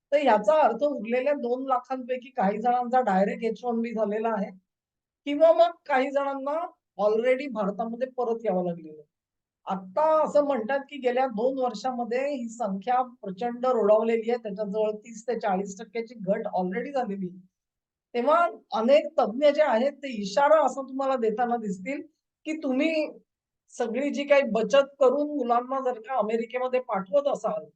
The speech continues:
तर तुमची बचत जी आहे ती निव्वळ वाया जाऊ शकते. तुम-, तुम्हाला जर काही अपेक्षा असेल की मूल तिथे जाईल, शिक्षण घेईल, पुढे त्याला नोकरी मिळेल तिकडे आणि हा पैसा वसूल करेल,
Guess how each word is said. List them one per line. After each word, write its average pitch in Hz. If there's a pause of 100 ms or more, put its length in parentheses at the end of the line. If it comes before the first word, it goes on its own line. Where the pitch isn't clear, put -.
(580)
तर 294
तुमची 285
बचत 240
जी 285
आहे 233
ती 277 (140)
निव्वळ 247 (680)
वाया 214
जाऊ 269
शकते. 262
तुम-, 214
तुम्हाला 226
जर 254
काही 254
अपेक्षा 262
असेल 240
की 247
मूल 240
तिथे 240
जाईल, 226
शिक्षण 233
घेईल, 226 (800)
पुढे 240
त्याला 254
नोकरी 240
मिळेल 262
तिकडे 254
आणि 240
हा 240
पैसा 214
वसूल 240
करेल, 185